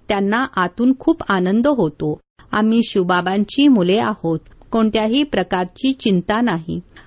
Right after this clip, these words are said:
बाबा आम्हाला विश्वाचा मालक बनवतात. रडण्याचा तर प्रश्नच नाही. ही आहे रडत राहण्याची दुनिया, ती आहे हर्षित राहण्याची दुनिया. त्यांची चित्रे बघा कशी सुंदर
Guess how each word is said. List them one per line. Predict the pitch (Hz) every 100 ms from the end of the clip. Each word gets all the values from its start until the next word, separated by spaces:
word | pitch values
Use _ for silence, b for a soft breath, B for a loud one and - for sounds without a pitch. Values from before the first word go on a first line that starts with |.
| B
बाबा | 190 196 190
आम्हाला | 226 220 190 190 220 240 160 175
विश्वाचा | 202 - 220 208 240 262
मालक | 247 180 175 214
बनवतात. | 220 202 175 - 160 170 - b -
रडण्याचा | 220 254 247 285 302 320 311
तर | 339
प्रश्नच | 339 226 214 - 294 294
नाही. | 196 160 - 165 - -
ही | - 254 180
आहे | 185 180 226
रडत | 208 185 262 277
राहण्याची | 233 180 180 180 262
दुनिया, | 220 170 175 165
ती | 170 _ _ 254 269 185
आहे | 175 180 226 247
हर्षित | 196 190 - 294 240
राहण्याची | 202 175 180 - 262
दुनिया. | 185 165 165 165 170 b b _
त्यांची | 254 254 254 339
चित्रे | 349 254 - 226
बघा | 208 175 170 208
कशी | - 226 277 262
सुंदर | - 247 240 -